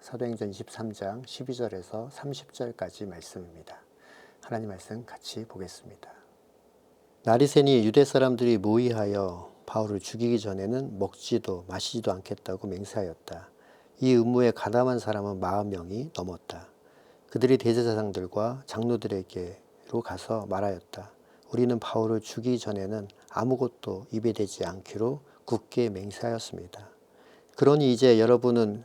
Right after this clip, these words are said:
의회와 짜고서 바울에 관한 일을 좀 더 정확하게 알아보려는 척하면서 천부장에게 청혼하여 바울을 여러분 앞에 끌어내어 오게 하십시오. 우리는 그가 이곳에 이르기 전에 그를 죽여버릴 준비를 다 해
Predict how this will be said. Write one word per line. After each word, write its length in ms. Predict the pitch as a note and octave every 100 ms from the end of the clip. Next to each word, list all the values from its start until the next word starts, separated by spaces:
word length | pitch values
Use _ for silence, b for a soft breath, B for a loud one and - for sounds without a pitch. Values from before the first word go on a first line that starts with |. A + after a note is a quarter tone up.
| - B2+
의회와 360 | A#2+ B2 A2
짜고서 720 | - C3+ C3+ A2+ - B2 G#2 b b _
바울에 320 | - A2 A2+ A2+
관한 340 | A2 G#2+ G2+
일을 200 | G2 F#2+
좀 360 | - A2 A2+ A2
더 300 | G#2 F#2+ - _
정확하게 760 | - - A2 A#2+ - A2 G#2 G2
알아보려는 600 | F2+ A2+ A#2 A2+ G#2+ G#2
척하면서 960 | - - - G2+ F#2 G2 G2+ A2 C#3+ - B B B
천부장에게 600 | - E3 D#3 C3+ A2 F#2+
청혼하여 680 | - C#3+ B2+ G#2 F2+ F2 - b -
바울을 320 | - G2+ G2+
여러분 320 | G#2 A#2 A#2
앞에 400 | G2 - F#2 F#2+ -
끌어내어 440 | - C3+ A#2 G2+
오게 400 | F#2+ F#2+ F#2+ F#2 G2+ -
하십시오. 480 | - - - - - - B B B B
우리는 360 | - C#3 B2+ A2
그가 420 | - A2 A#2+ G#2+ G2+ B3+
이곳에 400 | B2+ C3 A#2+ A2+
이르기 300 | A2 A2 G#2+
전에 460 | - G2 F#2+ A#2 C#3+
그를 260 | - G#2 G2
죽여버릴 680 | - A2 A2+ G#2+ F#2+ A2
준비를 500 | A2 - F#2+ F#2 F#2+
다 220 | F#2+ - F#2+
해 380 | - A2+ A#2+